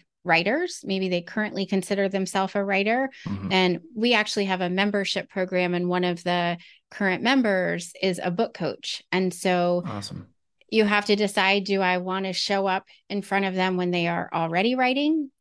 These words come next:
Speaker 1: or do
Speaker 2: Mm-hmm.
Speaker 1: I wanna be their go-to when they decide to write?
Speaker 2: Mm-hmm.
Speaker 1: Because there are places in the business space,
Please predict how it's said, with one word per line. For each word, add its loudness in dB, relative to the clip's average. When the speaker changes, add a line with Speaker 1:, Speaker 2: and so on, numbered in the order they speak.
Speaker 1:
or 2
do 0
Speaker 2:
Mm-hmm. 6
Speaker 1:
I 4
wanna 0
be -2
their -4
go-to 0
when -2
they -4
decide 0
to -8
write? -8
Speaker 2:
Mm-hmm. -20
Speaker 1:
Because 0
there 2
are 4
places -2
in -2
the -2
business 0
space, -4